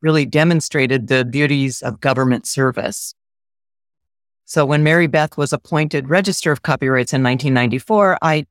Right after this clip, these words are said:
jumped at the chance to join the Copyright Office as her first Director of Policy and International Affairs. And this turned out to be just an extraordinary experience, a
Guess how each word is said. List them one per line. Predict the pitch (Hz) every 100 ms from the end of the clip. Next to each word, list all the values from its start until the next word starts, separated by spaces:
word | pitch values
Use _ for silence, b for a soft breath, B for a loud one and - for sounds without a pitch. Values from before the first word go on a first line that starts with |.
| _
jumped | - 165 196 196
at | -
the | 156
chance | - 120 123 -
to | 131
join | 120 143 156
the | 139
Copyright | 147 143 147 117
Office | 113 117 135 123 - - _ _ _ _ 151
as | 151 160 -
her | 143
first | - 139 127 -
Director | 127 120 - 131
of | 120
Policy | - 123 127 -
and | 120
International | 123 131 120 - 117
Affairs. | 110 185 151 120 135 - - _ _ _ _ -
And | 156
this | 156 190
turned | - 175 156
out | 143 -
to | 135
be | 143 131
just | 151 147 -
an | 135
extraordinary | 117 - 143 139 131 120
experience, | 120 - 139 131 120 123 -
a | -